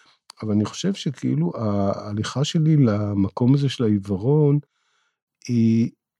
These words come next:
היא גם במובן הזה של, במובן שדיברתי קודם, של בסופו של דבר, אני רוצה להגיע למקום של הזיכרון של המראה,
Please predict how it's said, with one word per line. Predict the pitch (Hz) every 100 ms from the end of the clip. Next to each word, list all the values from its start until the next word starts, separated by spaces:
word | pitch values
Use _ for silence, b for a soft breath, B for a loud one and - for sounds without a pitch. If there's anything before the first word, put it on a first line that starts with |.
| _ 113
היא | 104
גם | 104 131 180
במובן | 180 165 131 127 135
הזה | 127 117 120 117
של, | - - 104 101 101 - - 240 - _ -
במובן | 104 104 104 101 113 117
שדיברתי | - 107 98 107 107 107
קודם, | - 110 107 101 95
של | - 95 95 92 92 - 92 98
בסופו | 101 - - 110
של | - 110
דבר, | 101 95 101 98 98 _ _ _ _ _ _ _ _ _ -
אני | 104 107 110 - _ _ _ _ _ _
רוצה | 113 113 - 139
להגיע | 135 117 117 123
למקום | 120 110 - 127 120
של | 117 - 104
הזיכרון | 98 95 98 - 98 110 117 104 101 95 _ _ _ _
של | - - 104 95 - 98 92 90 - _ _ _ _
המראה, | 107 101 95 - 110